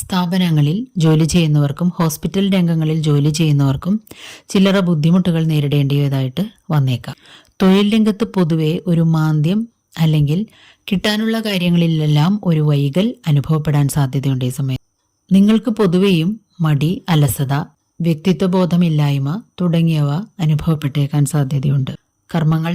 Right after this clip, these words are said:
ചെയ്യാനുള്ള വിമുഖത, ലക്ഷ്യബോധം ഇല്ലാതിരിക്കുക അല്ലെങ്കിൽ ലക്ഷ്യത്തെക്കുറിച്ച് മറന്ന പോലെ പെരുമാറുക, സ്വന്തം ആരോഗ്യം പോലും ശ്രദ്ധിക്കാതിരിക്കുക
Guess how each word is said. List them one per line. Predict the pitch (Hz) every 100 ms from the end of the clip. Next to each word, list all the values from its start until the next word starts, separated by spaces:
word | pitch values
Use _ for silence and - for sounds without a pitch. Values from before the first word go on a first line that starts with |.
| 170
ചെയ്യാനുള്ള | 170 165 165 156 143 165 226 165
വിമുഖത, | 156 170 170 147 147 220 - _ _ _ -
ലക്ഷ്യബോധം | 175 170 156 214 196 185 175 208 226 _ _ _ _ _ -
ഇല്ലാതിരിക്കുക | 160 156 165 175 160 147 139 139 135
അല്ലെങ്കിൽ | 143 143 147 170
ലക്ഷ്യത്തെക്കുറിച്ച് | 147 - 160 175 156 170 165 170
മറന്ന | 160 143 139 170
പോലെ | 185 170 151 156 - - -
പെരുമാറുക, | - 156 147 156 147 135 139 202 _ _ - _ -
സ്വന്തം | - 185 185 226 240
ആരോഗ്യം | 175 165 170 180 208 190
പോലും | 170 156 170 -
ശ്രദ്ധിക്കാതിരിക്കുക | 165 147 147 160 160 147 139 -